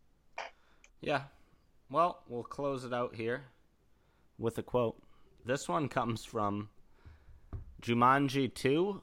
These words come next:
I don't know if it's Jumanji two, if there's an actual name to it. It's one of the few movies I hadn't seen on the Delta, uh, airplane. They have not, that could be a hate of the week. I should have used that.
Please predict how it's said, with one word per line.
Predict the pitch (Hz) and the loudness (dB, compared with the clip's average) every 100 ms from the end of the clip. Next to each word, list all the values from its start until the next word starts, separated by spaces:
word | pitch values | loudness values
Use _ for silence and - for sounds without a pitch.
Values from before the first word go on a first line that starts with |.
| - | 2
I | 120 | 4
don't | 160 208 | 4 4
know | 185 175 165 - | 4 4 4 2
if | 127 | 2
it's | 143 - | 2 -2
Jumanji | - 127 123 131 123 120 | 0 4 4 4 2 0
two, | - 135 135 | 2 4 6
if | 117 | 4
there's | - 104 98 | 4 2 2
an | 95 | 0
actual | 107 110 - 104 | 0 0 0 2
name | 92 95 110 110 | 4 4 4 4
to | - 131 | 4 4
it. | 127 - - - - - | 4 0 -16 -20 -16 -2
It's | 101 104 | 0 4
one | 120 | 4
of | 113 | 6
the | 107 | 4
few | - 127 | 4 4
movies | 139 127 113 113 101 | 6 6 4 4 4
I | 101 | 4
hadn't | 92 110 113 110 | 4 4 4 2
seen | - 107 98 92 98 | -2 2 4 4 2
on | - 95 95 92 | 0 2 2 4
the | 92 92 - 87 | 4 2 0 0
Delta, | 98 101 98 90 90 - _ _ _ - | 4 4 2 0 -2 -6 _ _ _ -6
uh, | 87 87 85 85 - | -4 -2 -2 -4 0
airplane. | 98 113 - 90 90 104 - _ - - | 4 4 4 0 0 -2 -6 _ -20 0
They | 101 | 2
have | 92 131 147 | 6 6 6
not, | 143 131 - - - - - | 4 4 0 -14 -20 -20 -2
that | 151 175 | 0 0
could | 151 101 | -2 2
be | 95 | 2
a | 78 | 2
hate | 85 80 | -2 -2
of | 76 | -2
the | |
week. | 78 85 | -2 -2
I | 117 | -4
should | - 117 | -4 -2
have | 92 | -2
used | 85 98 | -2 -2
that. | 92 | -2